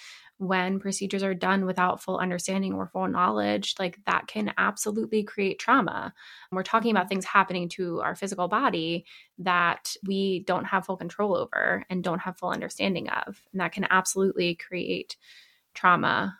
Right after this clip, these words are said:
And the lack of safety that people feel and lack of trust that people feel in certain circumstances when they are in labor can also create trauma. And those are the most common ones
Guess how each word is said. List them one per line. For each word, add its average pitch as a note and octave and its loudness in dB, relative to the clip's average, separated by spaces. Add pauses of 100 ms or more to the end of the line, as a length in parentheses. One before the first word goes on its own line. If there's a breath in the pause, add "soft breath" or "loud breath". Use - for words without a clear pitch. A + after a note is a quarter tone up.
(120)
And F#3+ 2 (800)
the G3+ 4
lack F3+ 2 (100)
of F#3+ 4 (140)
safety B3+ -2 (280 loud breath)
that - -2
people A3 -2
feel G#3 2 (120)
and F#3 -2
lack F#3 2
of G3 -8
trust - 0 (300 soft breath)
that - -4
people F#3+ -4
feel F#3+ 2
in G3 0
certain G3 0
circumstances G#3+ 0 (320 loud breath)
when F#3 2
they F#3 2
are F#3+ 2 (100)
in G3 0
labor G#3+ 0
can G#3 -4
also G3 0 (140)
create - -8
trauma. F3+ 0
And G3+ 4
those A#3 8
are B3+ 6
the F#3 0
most F#3 -2
common F#3+ 4
ones A3 2